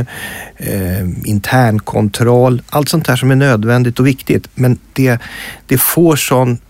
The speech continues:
betydelse så att själva affären kommer längre och längre ner på dagordningen. Och det där tror jag är... är, alltså all, all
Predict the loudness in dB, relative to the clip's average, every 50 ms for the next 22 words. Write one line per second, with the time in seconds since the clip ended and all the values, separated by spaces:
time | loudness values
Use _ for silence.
0 | _ -6 -4 -4 -4 -2 0 0 2 2 2 2 2 2 0 0 0 0 0 -2
1 | 0 0 0 0 2 0 0 0 0 -2 -2 -4 -4 -2 -2 0 0 0 0 -2
2 | -2 -4 -6 -6 -6 -8 -8 -10 -18 _ _ -4 -2 0 2 2 4 4 2 2
3 | 2 2 2 2 2 2 2 2 2 0 0 0 0 -2 -4 -2 -4 0 2 2
4 | 0 2 2 2 2 2 0 -2 -6 -8 -10 -12 -14 _ -20 -18 -16 -14 -14 -14
5 | -14 -14 -14 -16 -18 -10 -4 -2 0 2 2 2 0 0 -2 -2 0 0 0 0
6 | 0 0 -2 -2 -2 -2 -2 -4 -6 -6 -6 -4 -4 -4 -4 -6 -8 -14 -20 -20
7 | _ -12 -10 -6 -4 -4 -4 0 0 2 2 2 0 0 0 0 2 2 0 -2
8 | -4